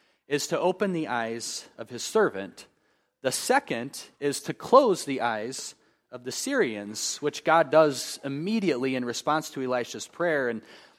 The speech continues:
then Elisha kind of does the, the Jedi mind trick on them. You know, "These are not the droids you were looking for. You know, follow me." And,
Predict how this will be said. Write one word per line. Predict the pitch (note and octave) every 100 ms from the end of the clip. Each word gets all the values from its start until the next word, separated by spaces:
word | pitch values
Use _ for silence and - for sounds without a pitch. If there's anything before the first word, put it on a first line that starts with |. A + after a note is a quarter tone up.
| _
then | D3+
Elisha | D3+ D3+ D#3 D3+
kind | D3+ E3
of | C#3
does | C#3+ C#3+
the, | C3 A#2+ A2 - -
the | A#2
Jedi | B2 D#3 C#3+
mind | B2 A#2+ C3
trick | - G#2+ -
on | G#2 F2+
them. | F#2+ G2
You |
know, | G#2
"These | A2+ C3+ C#3
are |
not | B2+ C#3+ D#3+
the | D3
droids | B2+ C3 B2+ A#2+
you | B2
were | A#2
looking | A2+ A2 G2+
for. | - G2+ G2+ A2+
You | A2
know, | G#2
follow | C3 C#3+ D3
me." | C3+ A#2 G#2+
And, | B2+